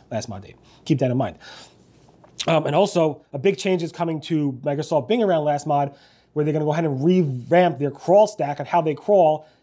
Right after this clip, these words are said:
to make it more efficient using last mod. If you're not using Index, Index Now,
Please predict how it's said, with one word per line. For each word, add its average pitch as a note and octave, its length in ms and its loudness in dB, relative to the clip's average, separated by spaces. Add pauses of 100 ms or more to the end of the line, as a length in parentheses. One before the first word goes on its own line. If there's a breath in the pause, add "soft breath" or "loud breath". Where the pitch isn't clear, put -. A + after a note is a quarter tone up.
(100)
to E3 60 -10
make D#3 100 -4
it D#3 60 -4
more F3 220 2
efficient E3 380 -6
using F#3 420 2
last D#3 260 2
mod. D3 220 0
If G#3 140 -2
you're F3+ 80 2
not E3 100 2
using D#3 200 -2
Index, D#3 260 -6
Index E3+ 320 -2
Now, D3 260 -2